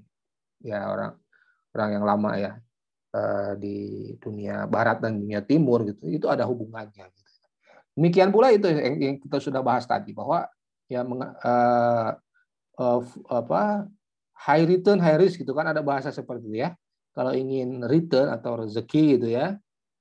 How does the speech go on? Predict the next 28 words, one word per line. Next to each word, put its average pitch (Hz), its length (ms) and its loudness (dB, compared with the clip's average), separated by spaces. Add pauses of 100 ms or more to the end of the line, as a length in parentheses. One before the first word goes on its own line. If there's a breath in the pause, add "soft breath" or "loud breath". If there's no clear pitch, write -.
(120)
maka 156 320 -6
kita - 240 -14
juga 170 240 -8
harus 104 160 -12
berhadapan 110 480 -12
dengan 123 160 -16
risiko 110 320 -16
yang 104 160 -14
tinggi. 98 400 -16 (320)
Nah, 135 240 0 (400 soft breath)
inilah 170 400 6
yang 156 400 2
kenapa 139 400 0
namanya 165 480 0
modal, 131 320 -4
namanya 127 320 -6
juga 131 160 -4
modal 127 560 0
ventura 104 640 -12
ya, 123 160 2 (400)
modal 123 320 0
ventura. 104 560 -6 (560)
Tidak 139 160 4
smooth, 226 560 4 (480)
rezekinya 147 560 0
tidak 143 240 4
smooth, 175 400 2
tapi 165 560 -2